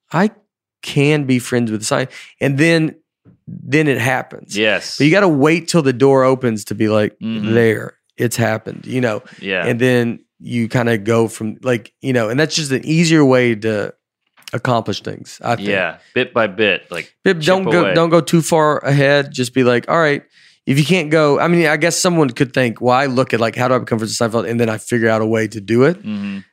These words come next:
Speaker 1: That's, you could do it that way, I guess, if you think like that. I don't. I think, like, just let me get to this. I don't even really th-, my goal is not even to, I mean, obviously, I wanna meet Seinfeld, and I wanna do whatever. I wanna
Speaker 2: Mm-hmm.
Speaker 1: open for you. I'll host for you and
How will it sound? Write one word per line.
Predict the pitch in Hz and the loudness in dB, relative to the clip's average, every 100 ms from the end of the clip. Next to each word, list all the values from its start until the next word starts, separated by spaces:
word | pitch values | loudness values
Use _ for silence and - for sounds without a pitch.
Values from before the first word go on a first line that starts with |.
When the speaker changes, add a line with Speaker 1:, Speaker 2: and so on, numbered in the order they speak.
| _ | _
Speaker 1:
That's, | - 123 - - - - | -2 -2 -2 -14 -20 -20
you | - - 113 | -18 -12 -2
could | - 135 | 0 4
do | 127 | 4
it | 120 | 4
that | 123 120 | 2 2
way, | 127 123 | 2 2
I | |
guess, | 120 120 | 0 -2
if | 113 | -4
you | 110 | -4
think | 120 113 | -2 0
like | 117 | 0
that. | 123 | 0
I | 98 143 143 | 0 0 0
don't. | 117 113 107 | -2 -2 -2
I | 127 135 | -2 -2
think, | - 127 104 | 0 -2 0
like, | 113 110 101 - | 0 0 -4 -4
just | 127 123 | -4 0
let | 139 | 2
me | 131 | 2
get | 120 | 0
to | 120 | -2
this. | 107 131 156 - - - - | 2 2 2 -6 -16 -20 -6
I | - | -2
don't | 233 | 0
even | 180 | 2
really | 131 | 0
th-, | - 123 | -4 -4
my | 135 | -2
goal | 123 160 147 | 2 4 4
is | 113 | 0
not | 131 120 | -2 -2
even | 110 101 | -4 -6
to, | - 104 - | -4 -2 0
I | |
mean, | 135 | 0
obviously, | 123 127 113 | 0 0 -2
I | 107 | -2
wanna | 110 | -2
meet | 104 113 117 | -2 -4 -2
Seinfeld, | 135 123 127 123 - - | -2 0 0 -2 -4 -10
and | 113 107 | -8 -4
I | 117 | -4
wanna | 104 110 107 | -4 -4 -4
do | 98 107 107 104 | -4 -2 0 -2
whatever. | 107 107 113 110 | -2 0 0 0
I | |
wanna | 107 104 | -4 -4
Speaker 2:
Mm-hmm. | |
Speaker 1:
open | 107 110 104 | -4 -6 -6
for | 107 107 | -2 -2
you. | 120 - | -2 -4
I'll | 110 | -6
host | 92 120 113 - - | -2 -2 -2 -6 -14
for | - 113 | -2 0
you | 104 - 117 120 120 | 0 -4 0 4 6
and | 117 | 4